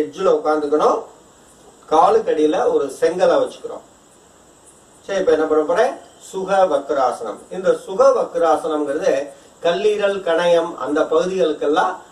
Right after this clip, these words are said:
அதிகப்படியான ரத்த ஓட்டத்தை கொண்டு போகும். அப்ப சர்க்கரை நோய், வாயு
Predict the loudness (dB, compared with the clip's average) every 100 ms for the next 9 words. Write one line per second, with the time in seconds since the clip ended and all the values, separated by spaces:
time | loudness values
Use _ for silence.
0 | _ -4 2 2 2 -2 -4 -4 -2 -2
1 | -2 2 2 2 -2 -6 -6 -6 -4 -4
2 | -4 -8 -14 -20 -20 _ -4 0 2 2
3 | -2 -6 -20 -20 -4 -2 0 2 4 2
4 | 0 0 -2 -8 -2 2 4 2